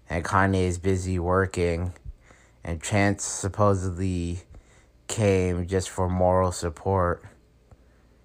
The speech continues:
and Kanye is flipping out and yelling at Chance. Um, maybe he saw Chance as, like, a burden or a distraction.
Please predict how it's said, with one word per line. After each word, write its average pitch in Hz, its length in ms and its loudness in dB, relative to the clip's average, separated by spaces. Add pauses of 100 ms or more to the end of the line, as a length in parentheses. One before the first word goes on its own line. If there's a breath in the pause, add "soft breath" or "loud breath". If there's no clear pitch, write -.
(300 soft breath)
and 90 720 0 (720 loud breath)
Kanye 95 520 2
is 87 120 -2
flipping 90 440 -2
out 90 500 2 (580 soft breath)
and 85 160 -6
yelling 87 400 0
at 80 160 -4
Chance. 85 760 -6 (800 soft breath)
Um, 82 200 -2
maybe 90 300 2
he 90 220 -2
saw 85 340 2
Chance 85 480 -2
as, 85 220 -4
like, 85 240 0
a 87 40 -2
burden 90 720 0 (360 soft breath)
or 85 160 -2
a 82 60 -6
distraction. 87 960 -2